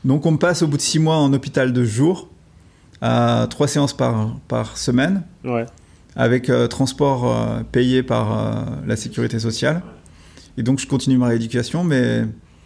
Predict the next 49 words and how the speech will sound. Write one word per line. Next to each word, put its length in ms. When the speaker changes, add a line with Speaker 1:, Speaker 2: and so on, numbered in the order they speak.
Speaker 1:
sans 500
vraiment, 580
euh, 400
progresser 580
beaucoup 380
plus. 360
Et 100
on 80
m'explique 340
qu'il 100
y 20
a 40
des 220
histoires 200
de 80
paliers 440
de 120
progression 680
et 20
qu'à 100
un 40
moment 160
donné, 240
des 100
fois, 140
tu 100
peux 120
stagner 360
sur 160
un 60
palier, 400
puis 80
ça 120
met 120
quelques 220
mois, 400
et 40
puis 160
après, 220
ça 140
revient, 520
et 60
puis 220
après, 260
ça, 340
ça 160
repart. 440
Donc, 220
euh, 240